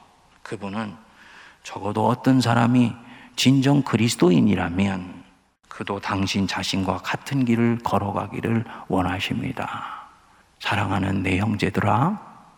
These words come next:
세상은 너희들이 생각하는 것보다 훨씬 안전해. 그러니 두려워하지 말고 염려하지 말며 분노하지 마라. 그를 용서해라.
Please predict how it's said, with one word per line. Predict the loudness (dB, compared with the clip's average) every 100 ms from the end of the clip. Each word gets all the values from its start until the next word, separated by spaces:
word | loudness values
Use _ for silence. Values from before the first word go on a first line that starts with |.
| _ _ _ -20 -14
세상은 | -6 -2 2 4 4
너희들이 | 4 2 2 2
생각하는 | 0 -2 -4 -4 -4 -4
것보다 | -2 -2
훨씬 | -4 -2 -4 0 0
안전해. | 0 -2 -2 -2 -2 -4 -6 -8 -14 -20 -20 -20 -20 -20 -20 -20 -16
그러니 | -6 -4 -4 -6 -6
두려워하지 | -4 2 2 2 0 -2 -4
말고 | -6 -6 -8 -8 -8 -10 -14 _ -16 -4
염려하지 | -4 -2 -2 -2 -2 -4
말며 | -4 0 2 2 0 -6 -20 -20 -20 -20 -20 _
분노하지 | -4 0 2 2 0 -2 -2
마라. | -2 -4 -6 -6 -10 -12 -20 -20 _ _ _ _ _ _ _ -14
그를 | -6 -4 0
용서해라. | 2 2 2 0 -2 -2 -4 -6 -8 -14